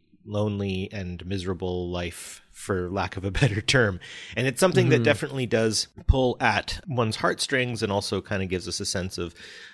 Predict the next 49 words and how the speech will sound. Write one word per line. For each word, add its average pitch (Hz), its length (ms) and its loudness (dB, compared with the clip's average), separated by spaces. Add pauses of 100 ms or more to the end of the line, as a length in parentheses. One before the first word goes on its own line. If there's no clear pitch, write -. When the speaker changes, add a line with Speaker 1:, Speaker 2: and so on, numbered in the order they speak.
Speaker 1:
uh, 90 260 0
a 92 80 -2
lack 104 260 0
of 85 120 -8
justice. 107 640 2
And, 95 400 -2
uh, 92 220 -2
I 120 80 -4
mean, 123 160 -2
there 117 160 -2
are 113 80 2
a 107 60 0
little 117 200 2
bit 107 140 0
of 104 100 -2
misogynistic 104 720 -2
overtones 110 540 -2
there, 104 340 0 (220)
but 98 300 0 (180)
overall, 117 500 4
I've 110 160 -2
always 131 380 4
wanted 107 280 2
to 104 120 -2
know 92 200 0
what 90 240 -2
might 98 280 0
have 98 100 -8
happened - 680 -6
to 92 320 -2
this 95 180 -4
character, 107 540 -2
how 101 180 0
she 104 200 -2
would 92 120 -4
have 85 140 -6
dealt 113 200 2
with 107 140 -4
things. 101 420 -4 (400)
It - 40 4
would 127 120 8
have 110 60 2
been 107 140 2
great 107 240 0
to 104 100 -6
see 113 260 -2
her 98 160 -2
come 98 280 -4
back 95 340 -2